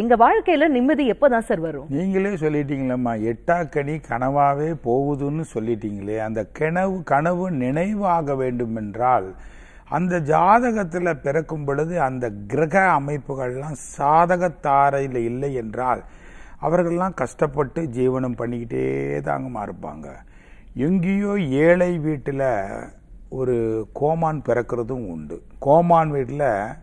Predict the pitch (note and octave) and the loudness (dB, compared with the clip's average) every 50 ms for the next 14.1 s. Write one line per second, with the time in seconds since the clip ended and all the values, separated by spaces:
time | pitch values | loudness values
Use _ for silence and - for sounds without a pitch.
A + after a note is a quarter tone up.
0 | - - - - - - - - - - - - - - - - - - - - | -18 -20 -20 -20 -20 -20 -20 -20 -20 -20 -20 -20 -20 -20 -20 -20 -20 -20 -20 -20
1 | - - - - - D#3+ C#3 - - G3 F#3 - - F3+ E3+ E3+ E3 E3 D#3+ D#3 | -20 -20 -20 -12 -8 -8 -6 0 2 2 2 4 4 4 4 4 4 4 2 2
2 | D#3 F3 E3+ D3+ C3+ C3+ C#3 B2 - C#3+ B2+ A#2 A2+ A#2+ C#3 D3 D3 C#3+ D3+ C#3+ | 2 2 2 4 4 4 4 4 2 0 2 2 4 4 4 4 2 0 -2 -6
3 | C3+ C3 C3+ B2+ C3+ C#3 D3 D#3 D#3+ D3+ B2+ A2+ - C3 C3+ C3+ C3+ - - C3 | -6 -6 -6 -6 -6 -6 -8 -8 -8 -8 -8 -8 -6 -4 -2 0 0 0 0 0
4 | B2+ C3+ C#3+ C3+ C3 C3+ C#3 B2+ - - G#2 G#2+ G2+ - A2+ G2 F2+ D#2+ - - | 0 0 0 0 -2 -2 -4 -4 -6 -6 -6 -6 -6 -8 -10 -12 -12 -12 -12 -14
5 | - - - - - - C3+ C3 C#3 D3 E3 E3 D#3+ C3+ A#2+ A#2+ B2+ D3+ E3+ F3 | -16 -18 -20 -20 -16 -12 -10 -8 -6 -6 -6 -6 -4 -4 -4 -4 -4 -4 -6 -6
6 | F3 G3+ F#3+ E3+ - - F#2 F2+ - - - E2 D#2+ D#2+ D2+ D2+ - - - - | -6 -6 -8 -6 -4 -4 -4 -4 -4 -8 -12 -14 -14 -14 -14 -16 -18 -18 -20 -20
7 | - - - - - - - - - B2 A#2 A#2 A#2+ A2 B2+ C3+ D3 E3+ F3+ F#3 | -20 -20 -20 -20 -20 -20 -20 -16 -8 -4 -2 -2 -2 2 4 4 6 6 4 2
8 | F#3 F#3 F3+ E3 D3+ D#3+ D3+ D#3 D3+ D3+ D#3 E3 E3 D#3 C#3 A#2+ B2 C3+ D3+ D#3+ | 0 -2 -2 -4 -2 -2 -2 -2 -2 -2 -2 -2 -2 0 0 0 0 0 0 0
9 | - - E3+ E3 D#3 C#3+ C3+ C3+ D3+ D#3+ F3 F3 F3+ F3+ F#3 F#3 F#3 F#3 F#3 F3 | 0 -2 -2 2 4 6 8 8 8 8 6 6 6 6 4 4 2 0 0 0
10 | D#3 C3+ C3 C#3 D#3 D3+ - - - E3+ D#3+ D#3 C#3+ B2+ A#2+ A#2 G#2+ G2+ G2 F2+ | 0 2 4 4 4 2 0 -2 0 0 0 2 0 -2 -4 -2 -4 -4 -4 -6
11 | - - B2 A2 G#2+ A2 G#2 G2 F#2+ F2 E2+ F#2+ A#2 C3 C#3+ D3+ D3+ D#3 D#3+ D#3 | -6 -8 -10 -8 -8 -10 -8 -8 -10 -10 -8 -6 -4 -2 0 2 2 2 0 -2
12 | C#3+ - - E3 D#3+ D3+ C#3+ B2+ A#2+ B2+ B2+ D3 D3 C#3+ C3+ C3 A#2 - C#3 C3+ | -4 -6 -6 -6 -4 -4 -4 -4 -4 -4 -2 -2 0 0 0 0 0 -2 -6 -8
13 | B2+ A#2+ A#2+ B2+ C3+ C#3+ C#3+ C3+ B2+ B2 A2+ - C#3 A#2+ A#2 A#2 A#2 A#2+ A#2+ A#2+ | -6 -6 -6 -4 -4 -4 -4 -4 -6 -6 -8 -8 -8 -8 -8 -8 -8 -8 -8 -8
14 | A#2+ B2 | -8 -8